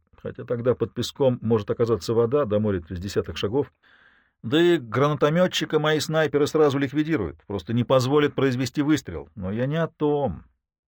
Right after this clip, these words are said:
«Тогда я не понимаю тебя, Алексей Терентьевич, объясни», —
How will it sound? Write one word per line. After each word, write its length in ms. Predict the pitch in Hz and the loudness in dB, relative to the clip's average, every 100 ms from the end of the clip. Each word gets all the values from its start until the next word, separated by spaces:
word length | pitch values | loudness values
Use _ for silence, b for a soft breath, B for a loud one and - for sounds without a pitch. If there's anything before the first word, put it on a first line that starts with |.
| _ _ _ _ _ - | _ _ _ _ _ -14
«Тогда 280 | 78 82 | -8 0
я 60 | 117 | 0
не 80 | 117 | 0
понимаю 420 | 117 120 120 95 | 0 0 2 0
тебя, 340 | 95 82 80 - _ _ _ | -4 -10 -10 -16 _ _ _
Алексей 380 | 95 101 - 107 | -6 -4 -4 -4
Терентьевич, 360 | 92 82 78 | -4 -8 -8
объясни», — 560 | 87 104 117 131 156 | -8 -4 -4 -4 -4